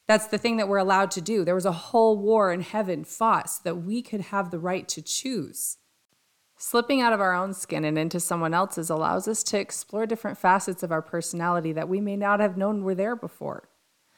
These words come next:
Allowing ourselves to explore parts of ourselves that we've been afraid to address gives us an opportunity to see things from another perspective, gives us an opportunity to see if this is something that we actually like.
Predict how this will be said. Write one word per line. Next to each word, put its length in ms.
Allowing 360
ourselves 360
to 100
explore 480
parts 340
of 80
ourselves 460
that 220
we've 220
been 140
afraid 480
to 160
address 760
gives 220
us 160
an 80
opportunity 720
to 120
see 220
things 320
from 180
another 280
perspective, 880
gives 180
us 140
an 60
opportunity 560
to 100
see 340
if 300
this 300
is 100
something 380
that 160
we 160
actually 580
like. 580